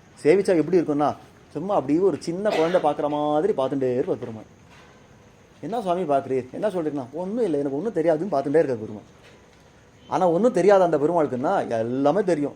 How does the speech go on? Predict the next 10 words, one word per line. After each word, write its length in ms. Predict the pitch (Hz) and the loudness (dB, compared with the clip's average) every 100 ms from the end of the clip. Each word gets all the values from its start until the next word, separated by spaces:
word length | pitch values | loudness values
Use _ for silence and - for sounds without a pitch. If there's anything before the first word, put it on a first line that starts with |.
| - | -8
நம்முடைய 400 | 127 131 139 131 | -6 -2 0 -2
பூர்வங்கள் 500 | 165 175 160 151 143 | 0 -2 0 0 0
என்ன 200 | 131 151 | 0 -2
நடந்திருக்கு, 480 | 139 143 147 131 135 | -2 0 -2 -2 -2
நாம 200 | 131 131 | -2 -2
எல்லாம் 240 | 131 156 | -2 -2
முன்ன 180 | 135 147 | -2 -2
என்ன 160 | 131 143 | -2 -2
கர்மங்கள் 380 | 135 139 143 | -4 -4 -4
பண்ணிருக்கோம், 500 | 120 127 147 143 139 | -2 -2 -2 0 -4